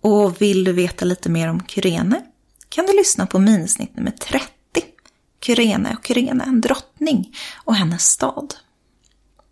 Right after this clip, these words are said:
Aristeius uppfostrades av horajerna på nektar och ambrosia och lärde sig av Briseis-nymferna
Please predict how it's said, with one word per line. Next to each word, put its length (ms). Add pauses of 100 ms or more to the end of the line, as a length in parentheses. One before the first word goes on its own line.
(1500)
Aristeius 840 (180)
uppfostrades 800
av 160
horajerna 600 (240)
på 120
nektar 560
och 220
ambrosia 680 (460)
och 260
lärde 360
sig 320
av 360
Briseis-nymferna 1200